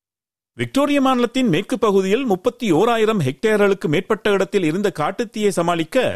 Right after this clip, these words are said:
நியூ சவுத் வேல்ஸ் மாநிலத்திலிருந்து நூற்றுக்கும் மேற்பட்ட தீயணைப்பு வீரர்கள் சென்றுள்ளார்கள். பலரட்டில் உள்ள நூற்றி முப்பத்தி ஒரு ஹெக்டேர் விக்டோரியா பார்க் இரு மாநில தீயணைப்பு வீரர்களினதும்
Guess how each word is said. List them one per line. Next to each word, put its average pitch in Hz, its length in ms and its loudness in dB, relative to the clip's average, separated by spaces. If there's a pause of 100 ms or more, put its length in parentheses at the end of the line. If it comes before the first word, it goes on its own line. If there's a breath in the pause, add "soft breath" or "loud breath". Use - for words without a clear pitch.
(280)
நியூ 247 160 0
சவுத் 233 260 0
வேல்ஸ் 170 180 0
மாநிலத்திலிருந்து 185 680 0
நூற்றுக்கும் 233 460 0
மேற்பட்ட 180 440 -2
தீயணைப்பு 214 500 0
வீரர்கள் 139 460 0
சென்றுள்ளார்கள். 143 640 0 (460)
பலரட்டில் 247 560 0
உள்ள 196 180 4 (200)
நூற்றி 214 380 -2
முப்பத்தி 214 400 -2
ஒரு 190 140 4
ஹெக்டேர் 180 440 0
விக்டோரியா 185 460 0
பார்க் 185 460 -4 (100)
இரு 214 320 0
மாநில 202 440 0
தீயணைப்பு 220 540 -2
வீரர்களினதும் 165 760 0